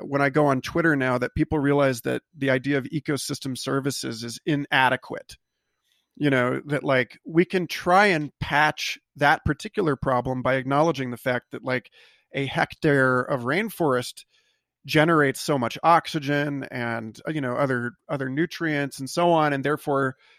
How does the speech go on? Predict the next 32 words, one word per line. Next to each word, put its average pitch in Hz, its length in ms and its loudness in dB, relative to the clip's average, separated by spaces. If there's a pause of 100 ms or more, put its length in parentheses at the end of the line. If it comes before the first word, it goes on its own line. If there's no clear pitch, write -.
(400)
you 160 120 0
know, 135 240 2 (100)
all 151 200 6
of 151 100 2
this - 320 -6
economy 156 520 2
that 131 120 -4
we're 127 120 -2
measuring 135 580 0
sits - 260 -6
on 127 140 -4
top 135 200 -2
of 127 100 -10
this 123 140 -6
much 131 300 -6
larger 139 580 -2
economy 120 520 -4
that 113 120 -10
we're 117 140 -8
not 135 280 -2
measuring. 113 540 -12 (840)
But 143 380 4 (680)
by 143 480 4
attempting 180 600 -4
to 156 260 -2
render 147 760 -2 (160)
all 139 240 2
of 123 160 -2
that 123 300 0
legible 131 840 0 (200)
in 135 480 0 (1300)
the 123 480 -2